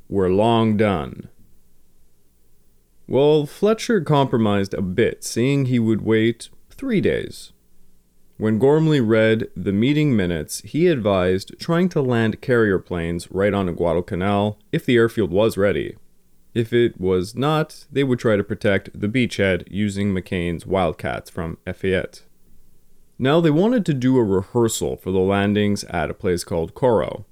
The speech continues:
The amphibious force discovered the reef conditions had made landings quite difficult, if not impossible, and it was particularly hazardous to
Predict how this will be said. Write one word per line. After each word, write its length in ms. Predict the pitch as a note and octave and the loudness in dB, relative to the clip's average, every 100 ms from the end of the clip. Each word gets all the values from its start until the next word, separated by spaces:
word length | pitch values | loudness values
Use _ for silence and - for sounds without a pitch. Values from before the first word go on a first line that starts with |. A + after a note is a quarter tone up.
| _ _ _ - _ - | _ _ _ -20 _ -2
The 120 | A2+ | 0
amphibious 520 | A#2+ E3+ F#3 F3+ D#3+ | 4 4 6 4 2
force 340 | - D#3 D3+ - | 0 2 2 0
discovered 800 | A#2 - B2 A#2 G#2+ A2 A2 - | -6 -2 0 2 2 0 0 -4
the 100 | A2 | -2
reef 260 | A2+ G#3 - | 0 0 2
conditions 600 | F#3 B2 A#2 - A#2+ A2+ | 0 2 2 2 -2 -2
had 520 | A2+ G#2 G2 F#2+ - | 0 0 2 0 -2
made 280 | G#2 G#2 G2 | 0 0 0
landings 480 | G2 F#2 F2+ F2 F2 | -2 -4 -4 -6 -6
quite 340 | - G#2 F2 | -2 -2 0
difficult, 640 | C#3 E3 - - - - - - - | -4 -4 -8 -16 -18 -20 -20 -16 -6
if 160 | - | -2
not 160 | G#3+ A3 | 0 2
impossible, 760 | C#3+ D3 D#3 A2 F2 G1+ - - _ _ _ - | 0 -2 -2 -4 -6 -6 -10 -18 _ _ _ -4
and 120 | C3+ | 0
it 60 | |
was 160 | D#3 D3+ | 2 0
particularly 580 | B2+ - F#3+ G3 F3+ C#3 | -2 -2 0 0 0 0
hazardous 600 | E3+ F3+ A#2+ F2 B1+ - | 0 0 0 -2 -4 -6
to 380 | - G#2+ G2 | -4 -2 -4